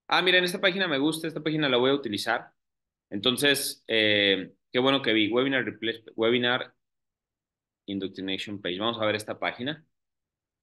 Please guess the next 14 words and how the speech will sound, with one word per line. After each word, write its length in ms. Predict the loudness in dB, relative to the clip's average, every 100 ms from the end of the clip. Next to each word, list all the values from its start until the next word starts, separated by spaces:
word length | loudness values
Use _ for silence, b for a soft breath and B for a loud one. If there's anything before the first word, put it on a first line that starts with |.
| -8
Ok, 220 | -6 -2 -2 -2 -8 -18
no, 180 | -14 -12
está, 180 | -10 -10
está, 260 | -8 -2 -2
está 240 | 0 -2
bien 260 | 2 2 2
también, 420 | -2 0 0 0
me, 140 | -6 -6
me 200 | -6 -4
podría 260 | 0 0
servir, 480 | 0 0 2 0 2
pero, 400 | 2 2 -2 -8 _ _ _ _ _ -20 _ _
pero 200 | -8 -4
no. 360 | -2 -2 -4 -14